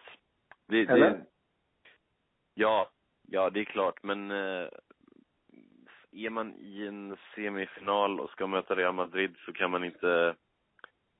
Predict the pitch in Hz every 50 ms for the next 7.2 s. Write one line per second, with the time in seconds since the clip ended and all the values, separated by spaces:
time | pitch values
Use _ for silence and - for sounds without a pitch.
0 | _ - - - 95 98 95 87 - - 87 - - 85 87 92 - _ _ -
1 | - 95 92 - - 90 - 95 - - 92 90 87 _ - 87 95 92 - -
2 | - - 90 87 87 87 85 85 - _ _ _ _ _ - 87 - - - 85
3 | 85 87 85 82 85 87 90 90 90 85 85 85 87 87 87 85 85 85 85 80
4 | 82 - - 85 - - 87 85 80 - - 90 - _ - 90 87 85 80 78
5 | 80 - - - 87 87 85 80 80 - - - - - - - - - - -
6 | - - _ _ - - - - - 90 85 82 - - 87 80 _ - 80 82
7 | 80 78 78 67